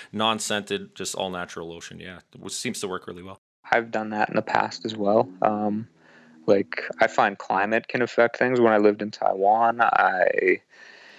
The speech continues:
Speaker 2: I'd wash my tattoo probably three or four times a day just because it was so hot, sticky, and, you know, dirty. Like, it was, uh, a very polluted place, so keeping it clean was,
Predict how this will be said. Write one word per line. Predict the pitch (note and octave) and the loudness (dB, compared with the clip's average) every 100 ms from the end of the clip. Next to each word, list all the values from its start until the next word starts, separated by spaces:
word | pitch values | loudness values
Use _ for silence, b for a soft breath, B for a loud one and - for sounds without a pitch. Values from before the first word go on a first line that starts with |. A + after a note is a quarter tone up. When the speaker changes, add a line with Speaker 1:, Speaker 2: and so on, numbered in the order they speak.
| B B B | B B B
Speaker 2:
I'd | - A#2+ | 0 4
wash | A2+ F#2+ - | 4 4 2
my | B2 | -2
tattoo | G#2+ B2 A2 - A2+ | 0 2 0 0 -2
probably | G#2+ A#2 A2+ | 2 2 2
three | - - A2 | 2 4 4
or | |
four | - A2 | 4 4
times | G#2+ A2 G#2 G#2 | 4 2 0 0
a | |
day | G2+ G#2 G#2+ | 4 6 6
just | G#2+ G#2 - | 4 -2 -2
because | G2+ - G#2+ G#2 | -4 -2 0 2
it | G2 | 2
was | G2+ G#2+ G2+ - | 4 4 4 2
so | - G2+ G2+ | 2 4 4
hot, | G2+ G#2+ G#2 - | 2 0 0 0
sticky, | - A2 G2+ - A2 A2 | 0 0 -2 -2 -2 0
and, | - G#2 G2+ G#2 G2 - - - | 2 2 2 -2 -4 -8 -8 0
you | A2+ | 2
know, | G#2 G2+ G2+ _ _ _ | 4 2 0 _ _ _
dirty. | A2+ G#2 A#2+ A2+ G2 - | 4 6 6 2 -2 2
Like, | A2 G#2 | 2 4
it | G#2+ - | 4 6
was, | G2+ G#2 | 4 4
uh, | G#2+ G#2 G2+ G#2 - - | 4 4 4 -2 -4 0
a | G2+ | 2
very | A2 G#2 G#2 | 4 2 2
polluted | - G#2 G2+ G2+ - | 0 2 2 0 0
place, | G#2 G#2 - | 4 4 2
so | - G2 | 0 0
keeping | - G#2 - G2+ | 0 -4 -2 -2
it | G2+ - | -2 -2
clean | - - G#2 G#2+ A2 | -2 0 2 2 4
was, | G#2 G#2 - | 4 2 -2